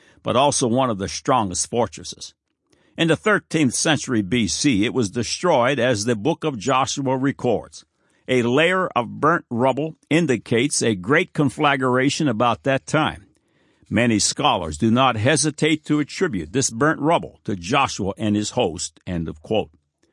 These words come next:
Archaeologist and Professor Yigael Yadin writes in his book Hazor, The Rediscovery of a Great Citadel of the Bible.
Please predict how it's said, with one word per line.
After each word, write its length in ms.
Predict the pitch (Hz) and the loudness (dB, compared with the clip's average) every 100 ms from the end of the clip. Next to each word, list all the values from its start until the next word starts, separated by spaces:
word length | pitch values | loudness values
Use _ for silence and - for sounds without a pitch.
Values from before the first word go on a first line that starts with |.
| _ _ _ _ _ | _ _ _ _ _
Archaeologist 1040 | - 135 - 127 127 147 120 90 117 131 117 | 0 0 2 2 4 2 0 -2 -6 -6 -4
and 240 | 113 113 | -2 -2
Professor 540 | - 107 - 131 - | -2 -2 0 0 0
Yigael 520 | 127 104 147 127 131 117 | 0 2 2 2 2 2
Yadin 580 | 110 143 104 98 127 - _ _ - | 2 2 0 -2 -2 -6 _ _ -6
writes 360 | 92 131 143 | 0 0 2
in 120 | 135 123 | 2 2
his 160 | 117 | 0
book 240 | 98 131 - | 0 -2 0
Hazor, 680 | 127 165 110 107 95 120 110 | 0 2 2 0 0 -2 -2
The 140 | 104 | -2
Rediscovery 880 | 107 147 120 117 - - 165 123 120 | 2 2 2 -2 -4 0 0 0 0
of 100 | 120 | 0
a 60 | 110 | -2
Great 320 | 95 139 139 | 0 0 0
Citadel 560 | - - 151 123 123 127 | -2 0 0 0 0 0
of 100 | 123 | 0
the 80 | |
Bible. 400 | 127 156 143 80 | 2 2 2 -4